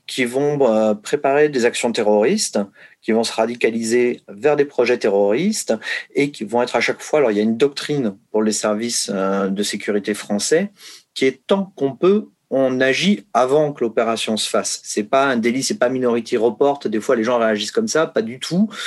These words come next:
C'est que, bien évidemment, si quelqu'un doit faire feu dans une mosquée et qu'on a le renseignement, bah, on évite les morts, on interpelle la personne et on démontre en, en justice. Ça n'a aucun rapport avec Minority Report. C'est une doctrine préventive d'action, certes,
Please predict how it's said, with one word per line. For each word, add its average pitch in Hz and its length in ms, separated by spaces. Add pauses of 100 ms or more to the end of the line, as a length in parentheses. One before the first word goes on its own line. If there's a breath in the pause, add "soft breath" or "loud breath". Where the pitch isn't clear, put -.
(200 loud breath)
C'est - 180
que, 117 40
bien 127 180
évidemment, 123 540
si 139 240
quelqu'un 131 400 (320 loud breath)
doit 123 160
faire - 180
feu 139 160
dans 120 120
une 117 160
mosquée 120 320
et 123 40
qu'on 117 140
a 117 80
le 113 60
renseignement, 113 640
bah, 131 100
on 113 180
évite 107 280
les 113 100
morts, 117 460
on 107 180
interpelle 110 460
la 107 80
personne 120 500
et 107 60
on 104 80
démontre 107 380
en, 98 120 (320 loud breath)
en 107 140
justice. 104 560
Ça 107 100
n'a 104 200
aucun 147 180
rapport 120 260
avec 113 140
Minority 107 380
Report. 147 440
C'est 131 440
une 104 260
doctrine 117 640
préventive 120 720
d'action, 143 400
certes, - 500